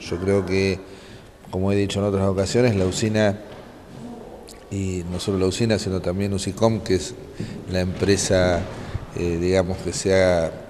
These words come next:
gestionado en este último tiempo como una herramienta importante para intervenir en una serie de cuestiones, eh, ha generado una,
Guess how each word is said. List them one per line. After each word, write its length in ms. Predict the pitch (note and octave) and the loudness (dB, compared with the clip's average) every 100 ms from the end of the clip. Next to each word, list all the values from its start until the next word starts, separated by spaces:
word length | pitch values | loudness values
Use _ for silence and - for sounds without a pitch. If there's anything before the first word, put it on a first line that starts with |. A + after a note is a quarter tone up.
| - | -12
gestionado 640 | - F#2+ - G2 G#2+ G#2+ | -4 -4 -2 0 2 2
en 60 | G2+ | 2
este 180 | F#2+ G#2 | 0 -2
último 280 | G#2 G2 | 0 0
tiempo 280 | F#2 A2 G#2 | 2 2 2
como 180 | F2+ F#2 | -2 0
una 120 | F#2+ | 0
herramienta 520 | F2 F#2 G2+ G2+ F#2+ | 0 0 0 0 0
importante 760 | F#2+ F#2+ F2 F#2+ F2 A2 G#2+ G2+ | 0 0 0 -2 2 0 2 0
para 220 | E2+ F2 | 0 0
intervenir 440 | F2 F2+ F2 F#2 F#2+ | -2 -2 0 2 2
en 80 | |
una 120 | F2+ F#2 | 0 -2
serie 220 | G2+ G2 | 2 4
de 80 | G2 | 4
cuestiones, 520 | G#2+ B2 A2 C3+ - - - - - - | 2 2 2 0 -4 -12 -14 -16 -16 -4
eh, 640 | G2 G2 F#2+ F#2 F2+ F2+ E2+ E2 - - | 0 2 4 2 2 0 -2 -8 -6 -2
ha 100 | G2+ | -2
generado 480 | - F#2+ G#2 G#2+ | 0 2 4 4
una, 500 | G2+ F#2+ F2+ F2 F2 | 2 2 2 0 -2